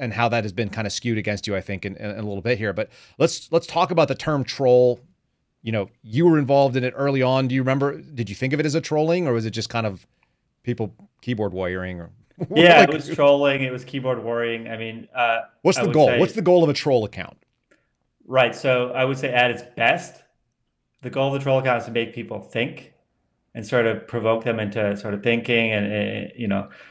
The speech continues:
Speaker 2: at its worst, I would say it's just sort of, uh, provoking people for the sake of provoking them.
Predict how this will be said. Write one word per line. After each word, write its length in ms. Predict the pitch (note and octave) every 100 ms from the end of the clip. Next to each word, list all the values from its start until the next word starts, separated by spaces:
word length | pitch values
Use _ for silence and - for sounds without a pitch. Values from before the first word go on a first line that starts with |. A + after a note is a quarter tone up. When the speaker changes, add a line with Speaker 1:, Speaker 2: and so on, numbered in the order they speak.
| _
Speaker 2:
at 180 | C3 B2+
its 180 | B2 -
worst, 400 | A2 C3+ F3 E3
I 80 | C3+
would 160 | B2+
say 260 | A#2+ C3 A#2+
it's 160 | A#2+ -
just 200 | B2+ B2+
sort 200 | B2 A2+
of, 180 | G#2+
uh, 280 | A2+ G#2+ G#2 G#2
provoking 520 | - A#2 A#2+ A#2+ A#2 G#2+
people 440 | A2+ G#2+ G#2+ G#2
for 120 | -
the 80 | G2
sake 260 | A#2+ A2 -
of 80 |
provoking 440 | - - G#2+ - A#2
them. 200 | A#2